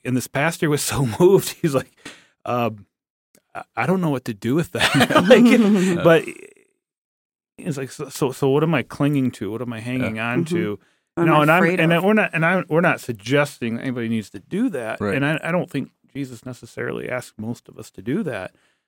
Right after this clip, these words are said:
Speaker 1: was like, "Man, can I spare seven bucks for the latte behind me?"
Speaker 2: Mm-hmm.
Speaker 1: <laughs> Yeah, probably can.
Speaker 3: Right.
Speaker 2: Mm-hmm.
Speaker 1: Um,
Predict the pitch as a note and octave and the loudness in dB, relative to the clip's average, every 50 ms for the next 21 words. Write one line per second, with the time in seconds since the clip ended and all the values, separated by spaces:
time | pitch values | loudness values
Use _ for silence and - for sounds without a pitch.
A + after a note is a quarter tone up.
0 | _ _ - - - - - D#3 - F3+ E3+ D#3 C3+ - - D3 C#3+ B2 - - | _ _ -16 -14 -10 -10 -10 -10 -10 -12 -12 -12 -14 -12 -8 -6 -6 -6 -8 -10
1 | - - D#3 F3 E3+ - - - C3+ C#3+ D3 C3+ A2+ B2+ C#3 D3 - - - C#3 | -10 -8 -6 -6 -8 -6 -4 -4 -4 -2 -2 -4 -2 -4 -6 -6 -6 -8 -6 -4
2 | B2+ A2 G#2+ A2 A2+ A#2+ B2 B2+ - - D3 D3+ D3+ D#3 E3 D3 B2+ C#3 D3 D#3 | -4 -2 -4 -2 -2 -2 -2 -4 -2 -2 -2 0 0 -2 -4 -4 -2 -2 -2 0
3 | E3 E3+ E3+ F3 F3+ F#3 F#3 F3 E3 D3+ G3 G3+ - D#3 D#3+ G#3+ G#3 G#3 E3+ B2+ | 0 0 0 0 0 0 0 0 0 0 0 0 -2 0 2 4 4 4 2 0
4 | A2+ _ - F3+ F#3+ G3 G#3 F#3+ F3 F3 D#3+ - - - F#3 F#3 D3 - - - | -2 _ -2 0 2 2 2 2 2 0 -2 -2 -4 -4 -2 -2 -2 -4 -6 -8
5 | B2 G2+ G2+ C#3 F3+ G3 G3 F#3+ - - - B2 B2+ B2+ C3 B2+ B2 B2 A#2+ | -4 -4 -4 -4 -4 -6 -10 -10 -10 -6 -4 -4 -2 -2 -2 -2 -4 -6 -10